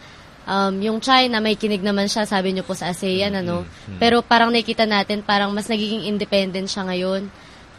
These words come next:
Speaker 1: So, sa tingin niyo po, bakit po kaya nagiging aggressive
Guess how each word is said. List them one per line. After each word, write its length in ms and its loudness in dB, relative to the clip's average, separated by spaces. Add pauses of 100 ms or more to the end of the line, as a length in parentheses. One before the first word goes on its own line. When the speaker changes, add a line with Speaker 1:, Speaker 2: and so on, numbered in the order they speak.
Speaker 1:
So, 240 4
sa 80 -2
tingin 240 2
niyo 80 0
po, 160 -4
bakit 320 2
po 80 -2
kaya 240 4
nagiging 640 -2 (280)
aggressive 680 2